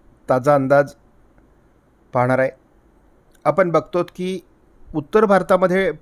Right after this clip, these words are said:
अतिशय प्रभावी अशा प्रकारचं डब्ल्यू डी असून आज त्याचा प्रभाव महाराष्ट्रापर्यंत पडणं अपेक्षित आहे.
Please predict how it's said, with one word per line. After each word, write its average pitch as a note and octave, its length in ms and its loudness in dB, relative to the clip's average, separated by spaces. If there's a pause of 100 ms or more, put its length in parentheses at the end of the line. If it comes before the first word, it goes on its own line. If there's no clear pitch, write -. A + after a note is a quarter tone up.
(120)
अतिशय G#3 340 -4
प्रभावी D#3 380 -2
अशा D3+ 180 -4
प्रकारचं D3+ 500 -6
डब्ल्यू C#3 260 -6
डी D3 100 -2
असून B2+ 380 -6 (1600)
आज F3+ 220 2
त्याचा G3+ 240 -8
प्रभाव F#3 280 0
महाराष्ट्रापर्यंत E3+ 840 -2
पडणं D3 340 -2
अपेक्षित B2+ 480 -6
आहे. - 180 -14